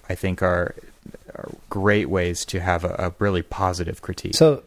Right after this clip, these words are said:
Speaker 2: let me ask you, Cormac, if, let's say somebody does start off with a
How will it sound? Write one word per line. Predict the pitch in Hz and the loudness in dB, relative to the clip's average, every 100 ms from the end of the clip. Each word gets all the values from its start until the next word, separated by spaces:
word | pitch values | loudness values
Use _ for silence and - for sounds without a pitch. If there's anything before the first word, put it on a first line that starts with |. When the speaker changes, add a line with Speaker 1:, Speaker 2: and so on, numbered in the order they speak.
| - | 2
Speaker 2:
let | 139 | 4
me | 147 | 4
ask | 131 135 - | 4 2 2
you, | 110 | 2
Cormac, | - 104 101 - - - - _ _ - | 2 0 0 -4 -10 -20 -20 _ _ 2
if, | 131 - - - - _ _ | 2 2 -6 -16 -20 _ _
let's | 160 170 | 6 6
say | - 165 | 6 6
somebody | 139 147 139 127 120 | 6 4 4 4 6
does | 120 120 | 6 6
start | - 123 110 | 4 4 4
off | 98 - - | 2 2 2
with | 101 - | 2 2
a | 90 | 0